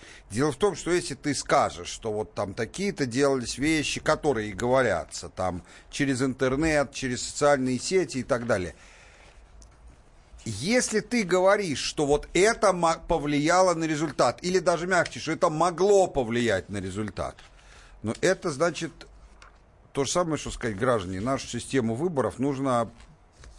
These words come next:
спустить в унитаз». Потому что если она от-, не защищена от таких систем, ну, ну, ну, что делать? Хорошая была, так сказать, у нас, э, хорошая была Конституция, но, к сожалению,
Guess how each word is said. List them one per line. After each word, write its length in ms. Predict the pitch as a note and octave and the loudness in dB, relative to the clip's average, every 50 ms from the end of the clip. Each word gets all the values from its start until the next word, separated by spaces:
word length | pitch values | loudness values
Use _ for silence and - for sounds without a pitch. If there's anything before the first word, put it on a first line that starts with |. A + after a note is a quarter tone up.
| - | -10
спустить 560 | - - - - - A2 - - D3 C3+ - - | -10 -10 -12 -12 -12 -12 -10 -10 -10 -10 -8 -4
в 60 | G#2+ | -2
унитаз». 560 | A#2 C3 C#3 C3 - D#2 A1+ - - - - - - - - - - - - | 0 0 0 0 -2 -4 -2 0 0 0 0 -4 -8 -12 -18 -20 -20 -20 -14
Потому 240 | - G2 G#2 A2+ B2 | -8 -6 -4 -2 -2
что 160 | B2 - - | -4 -4 -4
если 340 | A#2 B2 D3+ D#3 C3 - B2+ | -2 0 0 0 0 0 2
она 380 | B2+ B2+ C3 C#3 C#3 B2+ G#2+ F#2+ | 2 4 4 4 4 4 2 2
от-, 160 | F2 G#2 - - - - - - - | -2 -6 -6 -8 -14 -20 -20 -18 -8
не 160 | - D3 C3+ C3 | -2 0 0 0
защищена 720 | G#2 A#2+ B2 - - B2+ A#2 - - D3+ D3+ C#3+ B2+ A2 | 0 -2 -4 -6 -6 -6 -6 -6 -4 0 2 4 4 2
от 120 | G#2 - | 2 0
таких 360 | - B2+ A#2 - - C3 A2+ - - - - - - - - - - - - | -2 -4 -4 -2 -4 -4 -6 -6 -10 -18 -20 -20 -20 -20 -20 -20 -20 -20 -16
систем, 600 | - - C3+ C3 - - - A3 A3+ G#3 D3+ A#2+ | -10 -6 -6 -6 -4 -2 2 4 4 4 4 2
ну, 200 | B2+ D3 D#3 D3+ | 0 0 0 0
ну, 300 | D3 C#3+ C#3+ C#3+ C#3+ C#3 | 0 0 0 0 -2 -2
ну, 240 | C3 C#3 D3 D3+ C#3 | -2 -2 0 0 -2
что 200 | - - - G2+ | -2 -2 -4 -4
делать? 500 | E2 D2+ E2+ D#2+ D#2 E2 E2 - - - - - - - - - - - | -4 -4 -8 -8 -8 -10 -12 -14 -16 -18 -18 -18 -16 -16 -16 -18 -18 -14
Хорошая 520 | - - D3 D#3 F#3+ G#3+ G3+ G#3 E3 D#3 C#3+ | 0 2 2 4 4 4 4 4 2 2 2
была, 300 | A#2+ C3 C3+ C3+ C3+ B2+ | 4 4 4 4 4 2
так 160 | - - C3+ | 0 -4 -10
сказать, 360 | A#2+ - - - B2+ A2+ - | -12 -12 -8 -8 -6 -6 -4
у 40 | B2+ | -2
нас, 320 | A#2+ B2+ A#2+ A#2 A2 - | 0 2 0 0 0 -4
э, 220 | A2 A2+ A#2 A2 G#2 | -4 -2 -2 -2 0
хорошая 480 | - B2+ D3+ F3 F#3 - - C#3 C3 | 0 2 2 2 2 0 0 -2 -2
была 340 | A#2+ A2 B2 B2+ B2 B2+ B2 | 0 2 2 2 4 4 2
Конституция, 720 | A2+ B2 D3+ D#3 - - - B3 C4 B3 - - F#3 E3+ | 2 -2 -4 -4 -4 -4 -2 -4 -4 -2 0 0 0 2
но, 160 | D#3 F#3+ G#3+ | 2 0 -2
к 80 | G3 - | -2 -2
сожалению, 720 | - E3+ D3+ C3+ C#3+ C#3+ C#3+ D#3 E3 D#3 D3 C#3 A2+ F#2+ | -4 -4 -2 -2 0 0 0 0 0 0 0 -2 -2 -2